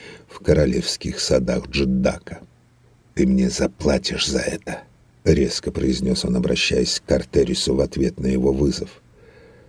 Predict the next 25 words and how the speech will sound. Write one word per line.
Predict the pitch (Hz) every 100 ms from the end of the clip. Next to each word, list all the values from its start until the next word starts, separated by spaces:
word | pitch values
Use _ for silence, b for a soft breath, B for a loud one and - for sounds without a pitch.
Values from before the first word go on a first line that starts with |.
| B B -
Стража | - - 71 64 -
все | 64 -
еще | - - - - -
окружала | - - 78 69 73 62 60 -
Астака. | 64 - - - - - _ _ _ _ _ _ _
Молодой | 82 85 82 85 110
человек, | - 101 95 95 104 98 -
стоявший | - 78 76 85 - - 73
во | 73
главе | 67 76 78 82
караула, | - 80 80 92 87
был | 78 90
в | 78
затруднительном | 71 87 - 90 80 90 87 87 87 82
положении. | 85 87 87 82 92 - 170 - _ _ _ b b b b
Арестованный | - - - 85 69 69 69
был | 64 67
сыном | - 76 69 69
могущественного | 67 67 71 - - - 69 69
Джеддака. | 67 - 78 69 65 65 - - b b b
Он | 71 69
был | 71
почетным | 65 - 67 - 78 - - 69 67
гостем | 78 71 - 69 64
Тувандина, | - 80 67 73 71 65 76 85 65 57